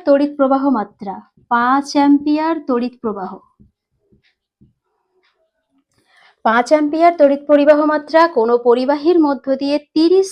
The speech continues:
সেকেন্ড সময়ে প্রবাহিত হচ্ছে। তিরিশ সেকেন্ডে, তিরিশ সেকেন্ডে প্রবাহিত হচ্ছে। ঠিক আছে, তাহলে পাঁচ অ্যাম্পিয়ার তড়িৎ প্রবাহ মাত্রা তিরিশ সেকেন্ডে পরিবাহীর মধ্য দিয়ে প্রবাহিত হচ্ছে।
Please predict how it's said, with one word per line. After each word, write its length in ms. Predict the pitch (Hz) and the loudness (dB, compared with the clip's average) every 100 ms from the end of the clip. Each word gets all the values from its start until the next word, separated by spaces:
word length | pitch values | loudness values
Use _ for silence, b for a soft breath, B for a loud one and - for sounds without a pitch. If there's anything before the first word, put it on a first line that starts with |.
| - | -6
সেকেন্ড 420 | 349 349 359 359 | -6 0 0 0
সময়ে 380 | 330 247 233 320 | -2 -6 -4 -4
প্রবাহিত 460 | 349 196 214 202 208 | -4 -4 -6 -6 -8
হচ্ছে। 400 | 208 - - 180 b b b b b _ 277 | -8 -10 -12 -12 b b b b b _ -2
তিরিশ 320 | 277 294 294 - | 0 2 0 -4
সেকেন্ডে, 480 | 185 185 190 190 - - _ _ _ _ _ _ _ _ _ _ _ _ _ _ _ _ _ _ _ _ _ | -10 -10 -12 -14 -18 -20 _ _ _ _ _ _ _ _ _ _ _ _ _ _ _ _ _ _ _ _ _
তিরিশ 380 | 240 247 262 - | -6 -2 -4 -4
সেকেন্ডে 560 | 202 196 202 208 359 508 _ _ _ _ _ _ _ _ _ - | -12 -10 -10 -6 -6 -8 _ _ _ _ _ _ _ _ _ -12
প্রবাহিত 720 | 214 202 208 208 214 214 339 | -10 -8 -8 -8 -10 -10 -10
হচ্ছে। 600 | 403 240 - - - - - - _ _ _ - _ _ _ _ _ - | -10 -12 -14 -16 -16 -16 -20 -20 _ _ _ -20 _ _ _ _ _ -4
ঠিক 140 | 277 | -2
আছে, 220 | 294 294 466 b b b _ | -2 -4 -10 b b b _
তাহলে 160 | 233 240 | -6 0
পাঁচ 380 | 240 233 254 | 2 2 2
অ্যাম্পিয়ার 400 | 311 302 294 359 381 | 0 0 2 0 0
তড়িৎ 280 | 311 285 294 | 0 -2 -2
প্রবাহ 320 | 247 240 247 | -4 -2 -4
মাত্রা 380 | 214 208 - 330 | -4 -6 -4 -6
তিরিশ 380 | 330 339 370 370 | -2 0 0 -2
সেকেন্ডে 320 | 269 269 359 | -2 0 0
পরিবাহীর 380 | 294 240 254 240 | 0 0 -2 -2
মধ্য 220 | 214 240 | -6 -6
দিয়ে 140 | 330 | -6
প্রবাহিত 420 | 370 226 220 214 | -4 -2 -2 -2
হচ্ছে। 440 | 247 233 - - | -6 -8 -6 -8